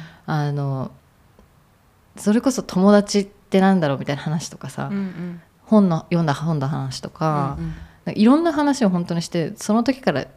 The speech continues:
Speaker 1: いろんなことを教えてくれた人だったから、
Speaker 2: うん。
Speaker 1: そう、あの、亡くなった後も、そうやっていろいろ教えてくれるなと思ってたの。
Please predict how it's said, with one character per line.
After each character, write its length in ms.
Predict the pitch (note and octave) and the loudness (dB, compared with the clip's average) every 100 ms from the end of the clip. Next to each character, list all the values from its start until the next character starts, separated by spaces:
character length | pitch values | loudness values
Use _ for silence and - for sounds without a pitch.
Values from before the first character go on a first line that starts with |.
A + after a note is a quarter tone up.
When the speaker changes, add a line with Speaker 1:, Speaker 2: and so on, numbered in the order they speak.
| - | -8
Speaker 1:
い 80 | D3+ | -4
ろ 100 | E3 | 0
ん 40 | |
な 80 | E3+ | 0
こ 100 | F#3 | -2
と 280 | C#3+ - - | -6 -8 -10
を 60 | C#3+ | -8
教 160 | - | -6
え 40 | C#3+ | -6
て 100 | C#3 | -4
く 100 | C#3 | -6
れ 80 | |
た 100 | C#3 | -6
人 140 | C#3 C3+ | -6 -8
だ 80 | F#3 | -8
っ 20 | |
た 100 | - | -10
か 140 | - | -6
ら、 160 | C#3 C3+ | -4 -4
Speaker 2:
う 60 | |
ん。 220 | F#3 D#3 D3 _ _ _ _ - | -4 -8 -10 _ _ _ _ -18
Speaker 1:
そ 280 | - D3+ C3 | -6 -4 -4
う、 40 | - - - - - - | -8 -20 -20 -20 -16 -8
あ 120 | D3 | -6
の、 420 | C3+ C3+ C3 G3 - _ _ _ _ _ _ _ _ _ _ _ - | -4 -6 -8 -10 -14 _ _ _ _ _ _ _ _ _ _ _ -4
亡 120 | E3 | 0
く 100 | F#3 | 4
な 100 | F3+ | 2
っ 100 | F3+ | 6
た 100 | G#3 | 4
後 180 | G#3+ F3+ | 6 2
も、 360 | D#3 D#3 C3 - _ _ _ _ _ | 0 -2 -6 -12 _ _ _ _ _
そ 140 | - E3 | -4 -2
う 20 | |
や 60 | |
っ 20 | C#3+ | -4
て 220 | - D3 | -6 -6
い 180 | D3 D#3 | -4 0
ろ 160 | D#3+ | 2
い 40 | D#3 | 2
ろ 120 | D3 | 2
教 160 | - | 0
え 40 | D#3+ | 0
て 80 | D#3+ | 2
く 100 | E3+ | 2
れ 100 | F3 | 6
る 60 | |
な 140 | A#3 B3+ | 4 4
と 100 | C#3 | 0
思 140 | C#3 | -4
っ 40 | C#3+ | -8
て 100 | - | -10
た 120 | |
の。 60 | - | -16